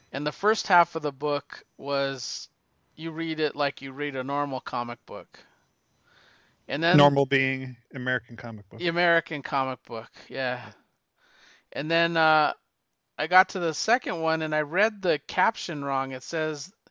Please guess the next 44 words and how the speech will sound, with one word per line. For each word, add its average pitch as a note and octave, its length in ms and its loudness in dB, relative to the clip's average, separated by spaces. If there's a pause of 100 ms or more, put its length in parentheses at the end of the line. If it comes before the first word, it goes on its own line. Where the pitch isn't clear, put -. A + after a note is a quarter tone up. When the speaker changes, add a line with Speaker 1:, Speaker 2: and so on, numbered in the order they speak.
(460)
Speaker 1:
"Read G3+ 300 -8
these G#3+ 440 -4
from D#3+ 640 -4
right D#3+ 320 4
Speaker 2:
Yeah, D3 80 -2
Speaker 1:
to D#3+ 60 -4 (140)
Speaker 2:
from C#3 120 4
right A#2+ 160 2
Speaker 1:
left." - 40 -20
Speaker 2:
to A#2 100 -8
left, A2 420 -8
Speaker 1:
But F3 100 4
I F#3+ 100 10
Speaker 2:
yeah. - 20 8
Speaker 1:
didn't A#3 240 6
read G#3 260 -2
the E3+ 220 -2 (260)
line F#3 340 4
underneath F#3 600 0
it, D3 160 0
which D3+ 200 -8
s-, - 280 -10
said, D#3 340 -4
"Start E3 360 2
at E3 140 -6
the C#3+ 80 -4
back." C#3+ 640 0 (520)
So - 160 0
I, F3 120 10
like, F#3+ 300 4
read, G#3+ 440 6
I E3 100 4
read, G3+ 320 2
like, E3 220 4 (240)
I C#3 80 6
Speaker 2:
Oh, C#3 40 8
so F#3+ 60 2
Speaker 1:
was, D#3+ 60 4
Speaker 2:
you D3+ 60 6
Speaker 1:
like, D3 80 4
Speaker 2:
read D#3 80 0
the C#3+ 80 -4
panels D3+ 480 -2
the D3 80 -4